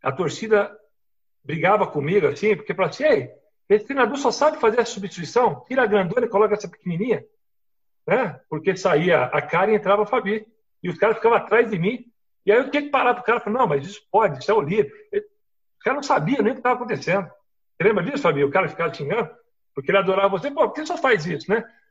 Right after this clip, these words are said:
Agora vem entrar grandona, quer ver? Deixa a pequenininha em quadra."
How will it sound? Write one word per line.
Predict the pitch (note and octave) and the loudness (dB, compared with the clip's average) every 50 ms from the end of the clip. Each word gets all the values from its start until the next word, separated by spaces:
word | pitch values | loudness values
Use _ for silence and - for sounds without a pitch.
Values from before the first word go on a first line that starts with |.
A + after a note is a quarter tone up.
| _ _ _ - | _ _ _ -4
Agora | F#3+ F#3+ D#3+ A3+ C4 A#3 | -4 0 2 2 2 2
vem | C4+ C4+ | 0 -2
entrar | - - C#4 C#4 | 0 0 0 2
grandona, | C#4 D4+ D#4 C#4 G3+ G#3 G#3+ G3 D#3 | 4 2 2 2 4 2 2 2 2
quer | - F3+ D#3 | 0 -4 -6
ver? | E3+ A#3+ A3 E3+ C#3 | -2 0 0 -2 0
Deixa | C#3 C4 D4 D4+ D#4+ | -2 -4 -4 -4 -6
a | |
pequenininha | - - - D4+ D4 C4+ C4 D4 C4+ | -10 -8 -8 -8 -6 -6 -6 -8 -8
em | - | -4
quadra." | - G3 A#3+ A#3+ G#3 C#3+ B2+ - | -2 0 0 0 -2 -4 -6 -14